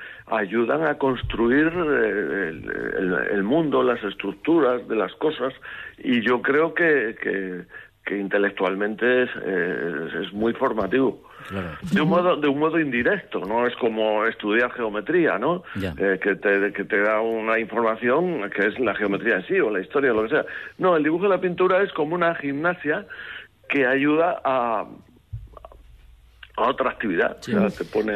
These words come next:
Speaker 3: Y, y,
Speaker 1: en forma.
Speaker 3: y además cuando eres pequeño, cuando eres un niño que eres completamente libre, ¿eh? y dibujas como tú quieres y coloreas como tú quieres, ¿no? Luego ya nos van poniendo corsés, pero cuando uno es pequeñito lo, eh,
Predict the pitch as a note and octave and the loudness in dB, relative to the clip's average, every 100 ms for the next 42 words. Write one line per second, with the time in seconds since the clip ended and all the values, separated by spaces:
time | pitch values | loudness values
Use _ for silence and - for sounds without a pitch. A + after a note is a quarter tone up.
0 | G3 F#3 E3+ F#3+ - E3 C#3 - - G#3+ | 2 2 2 0 2 0 -2 -10 -4 0
1 | G#3+ G3+ G#3 A3 A3 G#3+ G#3 G3+ G3+ G3+ | 2 4 2 2 2 4 4 4 4 2
2 | G3 - G3+ A3+ A#3 A3+ A3+ A3 G3 G3 | 0 -2 0 2 4 4 2 0 0 2
3 | G#3 A3 G3 G3 G#3 G3 G3+ G#3 G#3 G#3 | 2 2 0 0 0 0 2 2 2 4
4 | A3+ G#3 G#3 C4 - G3 G#3 F#3 F3 F#3 | 4 4 0 -4 -4 0 2 2 2 0
5 | G#3+ - G3+ F#3+ G3 G#3+ A3 G#3+ G#3+ G3+ | -2 0 2 2 0 2 2 4 2 0
6 | - F#3 F#3 F#3+ F#3+ F#3+ F#3+ F3+ F3+ - | 2 2 4 4 4 4 4 4 2 0
7 | G#3 G3+ G#3 B3 B3 A3+ A3 A3+ B3 G#3 | 2 2 2 4 4 4 2 2 2 2
8 | A3 A3+ A#3 - - - G#3+ A3+ A3 A#3+ | 2 2 0 -4 -16 -4 0 2 4 4
9 | A#3+ A#3 A3+ - D4+ F4 - G3 G3 G3 | 4 2 0 2 0 0 0 0 2 2
10 | G3 G3+ A3 A3+ A3+ A3+ - - - - | 2 4 4 4 4 2 -2 -12 -20 -4
11 | A#3 A#3 A3 A3+ A3 B3 G#3 G3+ F#3+ F3+ | -2 2 2 4 2 2 4 4 2 2
12 | F3+ E3+ E3 - E3 - | 0 0 -2 -4 -6 -6